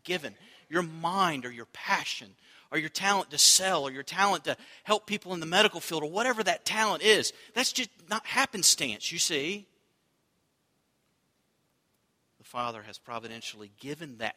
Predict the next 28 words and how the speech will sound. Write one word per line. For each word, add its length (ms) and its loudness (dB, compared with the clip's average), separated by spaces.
to 140 -16
you, 220 -18
that 220 -20
talent. 440 -16
He 120 -8
has 160 -2
given 320 -4
you 100 -8
the 100 -10
bride 540 -4
that 140 -16
said 260 -10
yes 320 -4
to 80 -12
you. 140 -14
And 100 -14
some 180 -8
of 60 -14
us 140 -14
are 20 -16
like, 360 -20
"Really? 240 -8
She 180 -10
said 260 -6
yes?" 340 -6
Yes, 440 2
they 160 6
did. 580 6